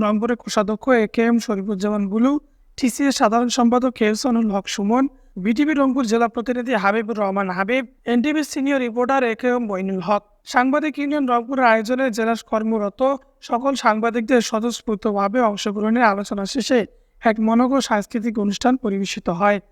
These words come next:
এতে চ্যানেল আইয়ের সেরা কণ্ঠশিল্পী অন্তর রহমান, উত্তরের স্বনামধন্য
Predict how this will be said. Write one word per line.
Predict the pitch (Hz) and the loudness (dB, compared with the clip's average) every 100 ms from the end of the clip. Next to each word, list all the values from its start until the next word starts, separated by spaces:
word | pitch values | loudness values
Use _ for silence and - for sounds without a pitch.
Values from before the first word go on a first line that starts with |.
| - | -4
এতে | 233 233 285 | -2 0 0
চ্যানেল | 262 254 277 | 4 4 4
আইয়ের | 285 269 | 2 2
সেরা | 262 247 | 0 -2
কণ্ঠশিল্পী | 240 220 220 214 233 277 | 0 -2 -2 -2 -4 -2
অন্তর | 240 202 226 | -2 -2 -2
রহমান, | 208 208 233 277 269 - _ - | -2 0 2 2 0 -8 _ -6
উত্তরের | 240 - 277 | -6 0 0
স্বনামধন্য | 254 - 214 233 240 240 | 0 0 2 4 2 4